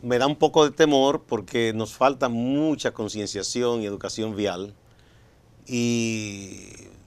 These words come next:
yo conozco más de un amigo que un sábado, un domingo, en lugares donde se supone que no hay otro tipo de tránsito,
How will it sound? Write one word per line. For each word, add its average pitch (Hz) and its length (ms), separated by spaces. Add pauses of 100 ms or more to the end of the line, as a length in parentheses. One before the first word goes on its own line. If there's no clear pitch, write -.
(120)
yo 92 180
conozco 131 380
más 139 180
de 151 60
un 151 100
amigo 151 400
que 92 380 (420)
un 110 280
sábado, 123 600
un 127 120
domingo, 110 460
en 123 200
lugares 123 460
donde 139 280
se 120 120
supone 120 540
que 101 180
no 120 440
hay 127 120
otro 120 280
tipo 120 280
de 127 60
tránsito, 87 480